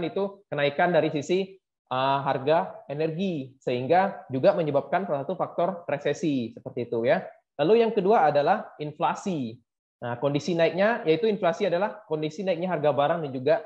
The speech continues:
jasa, ya, yang mana kita ketahui saat ini inflasi di beberapa negara besar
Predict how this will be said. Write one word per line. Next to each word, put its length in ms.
jasa, 720
ya, 80
yang 160
mana 80
kita 160
ketahui 320
saat 240
ini 480
inflasi 480
di 160
beberapa 320
negara 560
besar 480